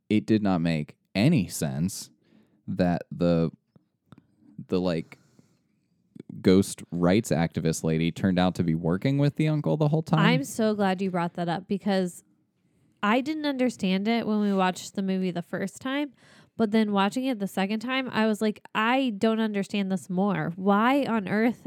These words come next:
Speaker 2: is this lady all of a sudden working with Uncle Cyrus?"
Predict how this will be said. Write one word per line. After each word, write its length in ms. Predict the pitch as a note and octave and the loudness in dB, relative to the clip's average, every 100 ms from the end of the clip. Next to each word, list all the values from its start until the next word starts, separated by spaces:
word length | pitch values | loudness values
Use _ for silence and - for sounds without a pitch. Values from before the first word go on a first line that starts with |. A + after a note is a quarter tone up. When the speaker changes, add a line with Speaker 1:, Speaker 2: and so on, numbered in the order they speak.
| - | -2
Speaker 2:
is 160 | G3+ | -2
this 280 | - F#3 - | 0 -2 0
lady 520 | F#3+ G3+ F#3+ F3+ F3 - _ _ _ _ _ _ _ _ _ | 2 4 4 2 0 -4 _ _ _ _ _ _ _ _ _
all 340 | G#3+ G#3+ G#3+ G3+ | 0 4 4 2
of 140 | F#3+ | 2
a 60 | F#3 | 0
sudden 460 | - F3+ F#3 F3 | 0 0 0 -2
working 440 | F3 F3+ E3+ F#3 F3 | 0 0 -2 -6 -2
with 200 | F3 - | -2 -2
Uncle 280 | F3+ F3 D#3+ | -4 -4 -4
Cyrus?" 680 | F3 F3+ - - F3+ - | -2 -2 -4 -8 -12 -16